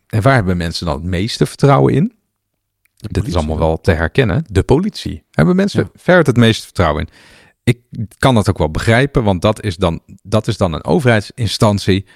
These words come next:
Speaker 1: dat als jij belt, dan komen ze naar je huis. Als jij zegt, "Hè, ik, ik, eh, er is een inbreker in mijn huis, kom snel", dan komen ze.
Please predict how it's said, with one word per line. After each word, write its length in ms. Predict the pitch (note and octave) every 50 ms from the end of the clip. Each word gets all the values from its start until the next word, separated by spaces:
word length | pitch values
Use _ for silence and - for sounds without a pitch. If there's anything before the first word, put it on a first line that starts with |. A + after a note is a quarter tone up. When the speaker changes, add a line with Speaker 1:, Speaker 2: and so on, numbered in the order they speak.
| _ -
Speaker 1:
dat 140 | - A2+ -
als 160 | A2 G2+ -
jij 280 | - F#2+ E2+ E2+ D#2+ -
belt, 560 | - G2 - A#2+ A#2+ C3+ E3+ G#3+ - - - _ _ _ _ _ _ _
dan 280 | - F#2+ G2+ G#2+ A2+ B2+ _
komen 340 | - - A#3 C#4 A#3+ D#3 A2
ze 180 | D#2 F2+ C2+ - _ _ _ _ _ _ _ _ _ _ _ _ _ _ _ _ _ _ _ _ _ _ _ _ - -
naar 160 | - A2+ A2
je 60 | B2
huis. 420 | C3+ C#3+ F3 A3 G3+ C3 - - - -
Als 120 | A#2 -
jij 120 | D3 C3+
zegt, 280 | B2+ - C3 A2+ - -
"Hè, 140 | E3 G#3+ C#4+ D4 C4+ _ -
ik, 260 | - B2+ - - - -
ik, 240 | C#3 C3 - - -
eh, 340 | A#2 G#2+ G#2+ G#2 G2+ G2+
er 120 | G#2 G#2 G#2+ G2+
is 100 | - G#2
een 60 | -
inbreker 440 | - E3+ F#3+ G3 F#3 F3+ E3+ - D#3
in 60 | D3
mijn 140 | C#3+ C#3 C3+
huis, 320 | C3+ C#3 E3 F#3+ - - _
kom 240 | - - D#3 E3 D3+
snel", 440 | - - D3 D3+ E3+ A3 C4 C#4 _ -
dan 100 | C#3 G#2
komen 280 | - B3 D4+ D4 G#3+ A#2
ze. 200 | G2+ F#2 D2+